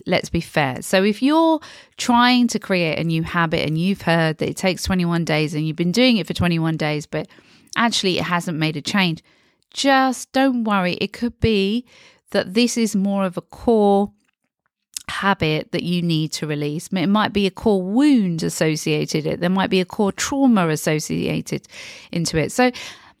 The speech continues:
if we look at, um, Philippa Lally's, um, research, she's a health psychologist,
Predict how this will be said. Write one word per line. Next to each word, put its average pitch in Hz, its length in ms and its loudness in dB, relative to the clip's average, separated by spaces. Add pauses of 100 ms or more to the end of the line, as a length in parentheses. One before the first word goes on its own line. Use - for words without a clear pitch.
(380)
if 285 160 -2
we 403 160 4
look 320 360 2
at, 165 640 2
um, 165 340 2
Philippa 233 540 2
Lally's, 170 840 -2 (140)
um, 156 420 0 (260)
research, 165 840 -2
she's 220 300 2
a 196 60 2
health 214 520 0
psychologist, 175 720 -2